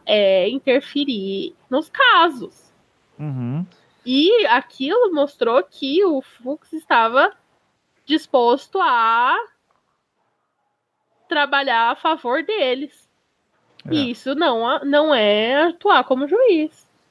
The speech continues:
Speaker 2: Uhum. Isso.
Speaker 1: Assim, a-, por mais, apesar de ter, te-, terem poucos detalhes do que foi combinado com o Fux, digamos, né? Porque, f-, pelo que dá, dá a entender, foi uma conversa pessoal. No-,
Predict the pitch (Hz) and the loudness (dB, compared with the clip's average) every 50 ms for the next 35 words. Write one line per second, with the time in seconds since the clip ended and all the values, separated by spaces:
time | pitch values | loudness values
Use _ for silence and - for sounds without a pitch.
0 | _ _ 143 156 175 151 139 131 143 180 - _ _ _ _ - _ _ 226 220 | _ _ -8 -6 -6 -6 -6 -8 -10 -12 -16 _ _ _ _ -20 _ _ -6 -6
1 | 185 - - 233 262 - - 302 254 220 202 - - - 208 208 185 208 - 254 | -4 0 0 0 0 2 0 0 0 0 -4 -6 -4 -2 0 0 0 0 0 0
2 | 262 247 254 240 247 254 240 247 - - 233 226 170 214 233 - 233 233 240 233 | 0 2 2 2 2 2 0 -2 -4 -4 -4 -2 0 0 0 0 -2 0 2 2
3 | 262 285 285 - - 294 277 247 226 190 196 - _ _ - 175 170 180 - 247 | 0 0 -2 -4 -2 0 2 2 2 0 -4 -8 _ _ -4 -4 -4 -2 -2 -4
4 | 226 233 233 226 - 233 262 - 285 254 233 302 294 294 - 220 190 196 214 240 | -2 -2 -4 -2 -2 -4 -2 -2 -4 -2 0 0 0 2 2 2 4 4 2 0
5 | 226 233 220 208 - 214 208 - _ - - 226 233 247 269 285 269 254 233 214 | -2 -6 -6 -6 -6 -6 -6 -8 _ -10 -6 -4 -2 0 0 0 0 0 -2 -4
6 | 214 214 _ _ _ - - _ _ - - 226 220 208 208 - 226 226 220 220 | -6 -10 _ _ _ -20 -20 _ _ -2 2 2 2 2 2 2 0 2 2 2
7 | 220 208 208 190 196 202 220 208 214 208 - 196 185 180 180 - - 214 277 302 | 2 4 4 4 4 4 2 0 -2 -6 -4 -4 -6 -6 -6 -6 -4 -4 -4 -4
8 | - - 208 202 170 175 185 208 285 339 311 233 202 208 202 180 208 - - 214 | -6 -8 -8 -4 0 2 2 2 2 2 0 -2 -4 -2 -2 -2 -2 -2 -2 -4
9 | 208 - - - _ _ _ - 208 196 196 196 - - 185 202 196 185 190 190 | -4 -4 -10 -20 _ _ _ 0 0 0 -2 -4 -8 -6 -2 2 2 2 2 2
10 | - 180 - 170 190 190 190 208 208 202 202 202 196 208 208 - 220 220 214 214 | -2 -4 0 2 2 4 4 4 2 2 2 4 2 2 2 0 0 0 0 0
11 | - 254 226 220 233 240 - _ 247 - - - 311 285 226 190 - 214 - _ | 0 2 2 2 2 0 -2 _ -8 -6 -2 0 2 2 2 2 0 -4 -12 _
12 | _ _ _ _ _ _ _ _ _ _ _ _ _ _ _ _ _ _ _ _ | _ _ _ _ _ _ _ _ _ _ _ _ _ _ _ _ _ _ _ _
13 | _ _ _ _ _ _ - 226 226 233 220 - | _ _ _ _ _ _ -8 -2 0 2 2 0